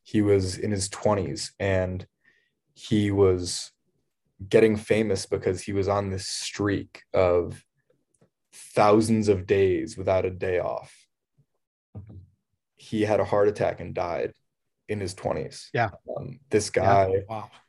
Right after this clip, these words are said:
Speaker 1: extremely regimented, uh, food and working out. And s-, I, I remember him posting polls like, "Should I break the two thousand day streak and take a day off today?"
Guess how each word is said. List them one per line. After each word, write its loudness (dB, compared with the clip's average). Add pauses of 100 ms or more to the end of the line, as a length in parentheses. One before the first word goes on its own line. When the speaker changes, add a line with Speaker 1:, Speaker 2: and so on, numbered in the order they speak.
(280)
Speaker 1:
extremely 6
regimented, 0 (480)
uh, -2 (500)
food 0 (140)
and -6 (640)
working 0
out. 4 (540)
And -4 (680)
s-, -14 (100)
I, 2
I 4
remember 4
him 0
posting 0
polls 4
like, -4 (840)
"Should -8 (220)
I -2
break -2
the 0 (500)
two -4
thousand -2
day -4
streak -6
and -6
take -2
a -4
day -2
off -4
today?" 0